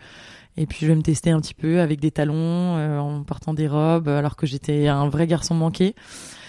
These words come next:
Et, euh, je pense que c'est un, c'est, c'est un premier tournant, euh, dans, dans ma vie, je dirais,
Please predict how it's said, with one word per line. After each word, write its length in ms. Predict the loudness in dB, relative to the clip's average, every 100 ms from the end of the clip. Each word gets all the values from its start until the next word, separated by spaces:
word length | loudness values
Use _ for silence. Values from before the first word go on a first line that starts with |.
| -20 -20 -20 -20 _ _ _
Et, 220 | 2 4 6
euh, 100 | 6
je 80 | 4
pense 140 | -2
que 100 | 0
c'est 140 | 2 4
un, 400 | 4 4 4 2
c'est, 360 | 2 2 4 2
c'est 120 | 0
un 60 | -2
premier 380 | 2 4 4
tournant, 680 | 2 0 2 4 4 4 2
euh, 60 | 0
dans, 340 | -2 -2 -2
dans 120 | -2 0
ma 160 | 0
vie, 200 | 0 -4
je 40 | -4
dirais, 320 | -2 -2